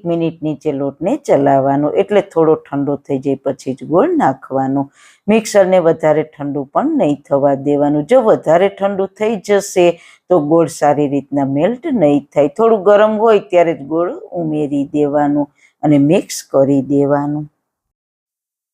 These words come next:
જેમ જેમ ગોળ ઓગળતો જશે તેમ તેમ મિક્સર થોડું કઠણ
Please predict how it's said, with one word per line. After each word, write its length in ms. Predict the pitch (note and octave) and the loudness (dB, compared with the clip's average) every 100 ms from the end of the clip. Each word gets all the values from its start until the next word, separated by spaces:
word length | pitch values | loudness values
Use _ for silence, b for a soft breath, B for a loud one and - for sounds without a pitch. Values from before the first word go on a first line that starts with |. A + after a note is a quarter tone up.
| - | -8
જેમ 200 | D3 D3 C3+ | -2 0 0
જેમ 220 | D#3+ F3+ F3 | 2 2 0
ગોળ 240 | D3+ F#3 F3+ | 2 4 4
ઓગળતો 580 | F3+ F3 G3 F#3 - F#3+ | 2 2 0 -2 -2 -2
જશે 420 | D3+ E3 E3 E3+ E3 - | 0 -2 -2 -2 -4 -2
તેમ 180 | D#3+ D#3 | -4 -4
તેમ 220 | - D3+ D#3 D3 | -2 0 0 -2
મિક્સર 420 | C#3+ C#3 - D3 - | -4 -6 -4 -4 -4
થોડું 340 | - C#3+ C#3 | -6 -4 -4
કઠણ 420 | - C3+ - G3 | -4 -6 -2 0